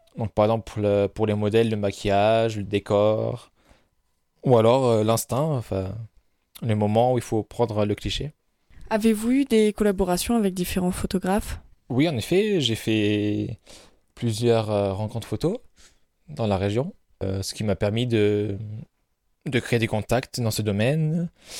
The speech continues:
Speaker 1: où j'ai rencontré plusieurs photographes, ce qui m'a permis aussi de, de développer mes comp-, mes, mes connaissances, d'apprendre un peu plus.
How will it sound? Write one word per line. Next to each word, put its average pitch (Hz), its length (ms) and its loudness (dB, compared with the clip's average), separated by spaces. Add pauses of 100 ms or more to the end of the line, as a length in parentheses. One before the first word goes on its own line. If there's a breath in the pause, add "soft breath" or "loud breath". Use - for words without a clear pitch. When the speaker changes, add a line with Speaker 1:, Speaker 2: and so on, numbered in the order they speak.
(360 loud breath)
Speaker 1:
où 113 60 -2
j'ai 110 140 2
rencontré 107 360 0
plusieurs 117 340 2
photographes, 117 760 2 (320)
ce - 120 -8
qui 117 100 -4
m'a 113 100 4
permis 110 380 -2
aussi 120 280 0
de, 104 380 2 (480)
de 101 60 -6
développer 113 360 0
mes 113 100 0
comp-, 107 260 -4
mes, 104 420 0
mes 107 120 -2
connaissances, 120 720 -4 (680)
d'apprendre 110 460 0
un - 20 2
peu 110 120 -2
plus. - 540 -4